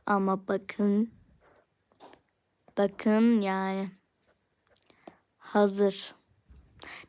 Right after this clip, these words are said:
Ne kadar çevre, e, şey, çerçevenizi kalın yaptıysanız o kadar çizgileriniz de şey oluyor, kalın oluyor.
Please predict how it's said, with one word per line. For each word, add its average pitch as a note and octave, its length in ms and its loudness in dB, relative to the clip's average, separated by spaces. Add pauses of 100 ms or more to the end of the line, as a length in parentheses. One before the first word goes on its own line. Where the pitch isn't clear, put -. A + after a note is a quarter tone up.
Ne D4 100 6
kadar D#4 400 10 (240)
çevre, C#4 540 8
e, A#3 200 12
şey, B3 240 4
çerçevenizi B3+ 640 2
kalın C4 260 6
yaptıysanız A#3 560 2
o A3+ 120 -2
kadar G#3+ 280 2
çizgileriniz G#3 800 -4
de B3 160 2 (440)
şey - 260 -2
oluyor, G3 400 2
kalın F#3+ 320 -6
oluyor. G3 480 -4